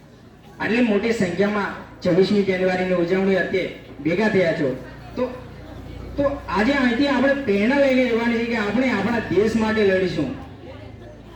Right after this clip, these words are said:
આપણા ગામ મા-, ગામને સમસ્યા માટે લડીશું,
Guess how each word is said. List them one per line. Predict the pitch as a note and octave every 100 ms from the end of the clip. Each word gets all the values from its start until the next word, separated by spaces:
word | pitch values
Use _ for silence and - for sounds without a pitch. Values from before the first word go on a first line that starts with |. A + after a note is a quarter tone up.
| - - - - - -
આપણા | F#3+ B3 -
ગામ | D#3+ G#3+
મા-, | A#3+ A#3+ - - D3+
ગામને | F#3+ A#3 B3 - - - - - - -
સમસ્યા | - F#3+ A3 A#3 B3+
માટે | A3 G#3
લડીશું, | G3+ F#3+ F3+